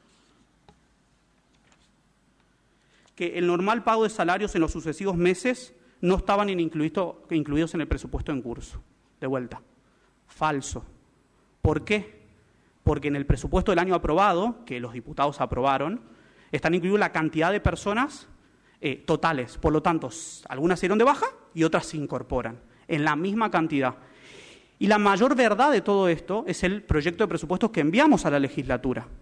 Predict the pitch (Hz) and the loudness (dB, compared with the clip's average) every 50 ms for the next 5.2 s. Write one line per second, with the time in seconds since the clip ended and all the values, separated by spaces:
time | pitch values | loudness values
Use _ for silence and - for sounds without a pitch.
0 | _ _ _ _ _ _ _ _ _ - - _ - 180 - 208 208 214 202 180 | _ _ _ _ _ _ _ _ _ -20 -6 _ 0 2 4 4 4 4 2 2
1 | 202 190 196 196 196 196 196 202 220 269 285 285 - - 285 269 277 302 311 311 | 0 0 0 2 2 0 0 4 6 6 6 4 4 4 6 6 6 6 4 0
2 | - - - - - - - - _ _ _ _ - 156 156 160 160 156 165 160 | -4 -14 -18 -18 -18 -20 -20 -20 _ _ _ _ -4 -2 -2 -2 -2 -4 -2 0
3 | 156 165 175 - - - - 143 143 139 135 - - - 165 185 208 220 233 262 | 2 2 2 0 -4 -10 -12 -10 -8 -8 -8 -6 -4 -2 0 0 0 -2 -4 -4
4 | 302 302 - - - - _ _ _ _ _ _ _ - 160 - - 160 143 131 | -6 -8 -10 -14 -20 -20 _ _ _ _ _ _ _ -2 -2 -2 -2 -2 -2 -2
5 | 120 120 117 | -2 -4 -6